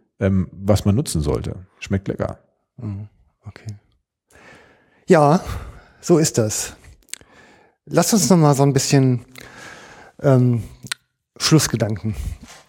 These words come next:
Speaker 2: Also Krähenjagd ist ja ein,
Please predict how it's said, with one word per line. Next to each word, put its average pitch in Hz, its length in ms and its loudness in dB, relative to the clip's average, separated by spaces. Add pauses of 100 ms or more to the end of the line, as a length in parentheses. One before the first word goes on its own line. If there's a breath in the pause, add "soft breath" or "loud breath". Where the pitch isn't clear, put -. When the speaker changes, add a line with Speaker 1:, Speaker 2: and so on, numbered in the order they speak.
(840 loud breath)
Speaker 2:
Also 143 200 0
Krähenjagd 165 840 4
ist - 340 -4
ja 147 400 4
ein, 139 380 2